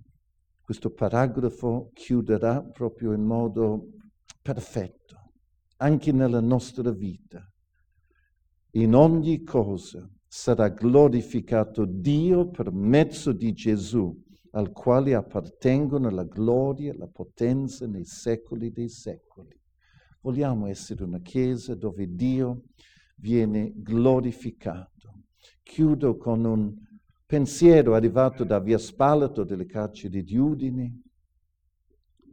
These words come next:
che è conforme a quanto ho detto. Chi si dona a Dio diventa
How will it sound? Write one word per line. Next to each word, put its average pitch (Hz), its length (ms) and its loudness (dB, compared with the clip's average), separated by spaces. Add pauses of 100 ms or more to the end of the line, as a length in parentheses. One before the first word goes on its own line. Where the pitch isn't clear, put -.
(500)
che - 140 -4
è 131 60 -4
conforme 127 680 0
a 101 60 -2
quanto 107 400 -4
ho 101 60 -2
detto. 92 640 -12 (2750)
Chi 160 300 -2
si 110 460 -2
dona 143 840 6
a 113 140 0
Dio 117 720 -2 (2000)
diventa 127 840 -2